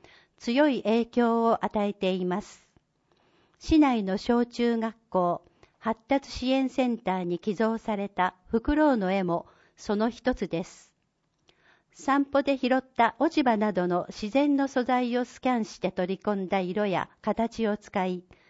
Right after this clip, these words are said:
シージーとして制作したものです。最近、北山市はこのフクロウの絵にエーアール、拡張現実という新たな命を吹き込みました。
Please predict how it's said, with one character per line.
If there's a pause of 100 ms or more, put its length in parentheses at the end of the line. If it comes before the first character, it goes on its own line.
(120)
シ
ー
ジ
ー
と
し
て (300)
制
作
し
た
も
の
で
す。 (720)
最
近、
北
山
市
は (300)
こ
の
フ
ク
ロ
ウ
の
絵
に (220)
エ
ー
ア
ー
ル、 (260)
拡
張
現
実 (360)
と
い
う
新
た
な
命
を
吹
き
込
み
ま
し
た。